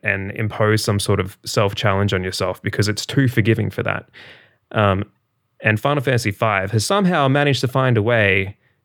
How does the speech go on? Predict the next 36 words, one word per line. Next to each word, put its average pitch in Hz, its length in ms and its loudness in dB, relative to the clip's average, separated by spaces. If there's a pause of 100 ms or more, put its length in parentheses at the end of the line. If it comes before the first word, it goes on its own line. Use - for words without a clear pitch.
(640)
twenty, 156 540 2
thirty 147 360 0
years 131 320 2
later 104 600 0
to 123 100 0
still 139 240 0
be 131 160 2
relevant 113 400 2
enough 98 300 2
for - 180 -4
people 113 240 0
to 107 60 4
play 107 340 0
on 110 180 4
the 104 80 2
yearly. 101 500 0
And 104 180 -2
so 113 260 2 (380)
likewise, 113 640 0
I 104 120 0
can't 127 300 -2
in 117 160 2
good 113 220 -2
conscience 104 540 -2
give 117 220 0
it 127 100 -4
to - 100 -2
Mystic 113 360 2
Quest - 360 -6
when 104 360 0 (320)
everybody 123 500 2
knows 98 540 -2 (440)
that 110 160 0
Final 120 240 0
Fantasy 120 380 0
five 95 420 0